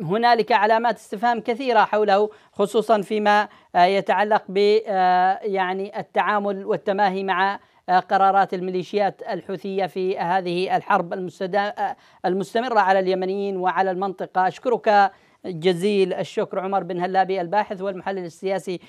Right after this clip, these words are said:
كنت معي في حلقة اليوم من صناعة السلام. أعزائي المشاهدين، آه، هكذا نشاهد المجتمع الدولي، آه، الدولي، آه، آه، أو المجتمع الدولي وكيف يتصرف مع هذا الملف، مع، آه،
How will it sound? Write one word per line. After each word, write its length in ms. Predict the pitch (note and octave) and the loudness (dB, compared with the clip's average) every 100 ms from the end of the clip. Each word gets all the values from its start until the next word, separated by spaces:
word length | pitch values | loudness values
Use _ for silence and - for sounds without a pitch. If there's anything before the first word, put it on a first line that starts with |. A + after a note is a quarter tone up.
| _ _ | _ _
كنت 240 | G#3+ G#3+ A3+ | 0 2 2
معي 280 | G#3 F#3+ | 2 0
في 140 | E3 G3+ | -2 -4
حلقة 340 | G3 F#3 F3 F#3+ | -2 -2 -4 -4
اليوم 260 | F#3+ F#3+ | -2 -2
من 80 | F3+ | -4
صناعة 340 | D#3+ F#3+ E3+ E3 | -6 -6 -4 -6
السلام. 500 | - - G3+ A3 G#3+ _ _ _ | -6 -4 0 0 -2 _ _ _
أعزائي 340 | G#3+ A3 G#3+ C4 | 0 0 -2 -4
المشاهدين، 600 | A#3 B3 A#3+ B3 B3 A#3+ | -4 -4 -4 -6 -8 -6
آه، 260 | A3+ A3 | -2 -2
هكذا 600 | F#3+ B3 A#3+ A#3+ B3 B3 - E3 | 0 -2 -2 0 0 0 -4 -12
نشاهد 720 | G#3+ G3+ - B3+ A#3+ G#3+ D#3+ C#3+ | -8 -6 -2 0 2 2 0 -2
المجتمع 420 | F#3+ G3 F#3+ G#3+ G3 | -2 -2 -4 -4 -2
الدولي، 520 | F#3+ A3 G#3+ A3 G#3 | 2 2 2 0 -6
آه، 140 | G#3 G3 | -4 -4
الدولي، 680 | F#3 F#3+ A3+ A3+ G#3 G#3 G#3 _ _ - | -6 -2 0 0 -2 -6 -10 _ _ 0
آه، 20 | |
آه، 480 | F3+ F3+ F#3 F#3+ F#3+ | 2 4 2 0 0
أو 200 | G3 F#3+ | 0 -2
المجتمع 520 | F#3+ F3+ A3+ G#3+ F#3+ | -4 -6 -2 0 0
الدولي 680 | F3+ E3 A3 A#3 A3 A#3 A#3 | -2 -4 -2 0 0 -6 -6
وكيف 760 | G3+ G3+ G3+ G3 - B3 C4+ B3 B3 - _ _ _ | 0 4 4 4 -2 -4 -2 0 0 0 _ _ _
يتصرف 920 | A3+ C4 C4 A3+ C4+ G3+ G#3+ A#3+ - - | -2 -2 -2 -4 -4 0 2 0 -4 -10
مع 360 | A3 A3 A3+ A#3+ | -4 -2 0 0
هذا 140 | G#3+ | 0
الملف، 460 | G#3 A3 B3+ - _ _ _ - | 0 2 0 -2 _ _ _ -8
مع، 460 | F#3 G#3+ A3 A#3+ A#3 - _ - | -4 0 2 4 2 -2 _ -2
آه، 200 | G#3 | -2